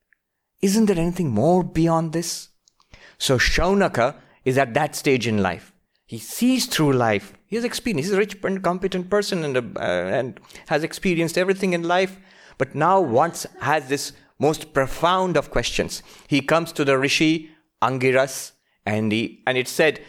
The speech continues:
he, he approaches him, "Vidivad Upasanna," approaches him in the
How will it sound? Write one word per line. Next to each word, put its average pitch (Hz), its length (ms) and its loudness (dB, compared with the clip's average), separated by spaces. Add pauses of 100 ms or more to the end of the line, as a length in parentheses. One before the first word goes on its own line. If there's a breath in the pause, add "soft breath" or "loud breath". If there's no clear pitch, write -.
(140 loud breath)
he, 127 120 -2
he 151 180 4
approaches 180 460 0
him, 151 200 0
"Vidivad 226 580 2
Upasanna," 113 560 0 (260 loud breath)
approaches 196 640 2
him 185 140 4
in 170 100 2
the 156 140 -2